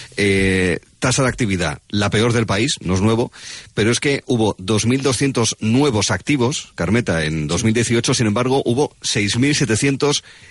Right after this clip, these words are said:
que salieron de la actividad. Es decir, que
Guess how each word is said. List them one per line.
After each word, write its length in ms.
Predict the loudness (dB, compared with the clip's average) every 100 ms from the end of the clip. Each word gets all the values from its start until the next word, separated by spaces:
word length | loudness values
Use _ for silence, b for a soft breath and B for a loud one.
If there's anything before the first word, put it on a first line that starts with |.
| B
que 120 | -2
salieron 560 | 0 0 2 0 -4 -8 -6
de 180 | -2
la 300 | 0 0 -2
actividad. 680 | -4 -6 -4 -2 -2 -4 -8 -6
Es 80 |
decir, 400 | -4 0 -2 -2 -6
que 460 | -6 -4 -6 -6